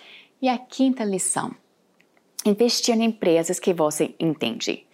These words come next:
investir em empresas que você conhece, e não em uma empresa que alguém falou por alto. Quando vim para o Brasil em dois mil, eu participei de uma conferência. Uma analista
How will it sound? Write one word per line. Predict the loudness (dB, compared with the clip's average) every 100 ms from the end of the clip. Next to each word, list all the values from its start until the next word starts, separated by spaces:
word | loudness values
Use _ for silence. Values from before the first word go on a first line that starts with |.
| -20 -4
investir | 0 2 2 0 2 2
em |
empresas | 0 0 2 4 4 0
que | -2 -2
você | -2 -4 -6
conhece, | 0 2 4 2 0 -4 -6 _ -20 -12 -2
e | 2
não | 4 2 4
em | 4
uma | 2 2
empresa | -2 0 2 4 2 0
que | 0 2
alguém | 2 2 -2
falou | -4 -4 -2 -4
por | -4 0
alto. | 0 0 -4 -12 _ _ _ _ _ -20 -20 -20 -12
Quando | 0 2 4 4 4 2 2 2
vim | 0 0 -2
para | -2 -4
o |
Brasil | -4 -10 -4 -2 -2
em | -2
dois | -4 -4 -4
mil, | -2 0 0 -2 -6 0
eu | 0
participei | 0 -4 -4 -6 -4 -2 -2
de | -2
uma | -4
conferência. | -6 -4 -2 0 -2 -4 -6 -8 _ _
Uma | -2 0 0
analista | 2 2 2 -2 -4 -6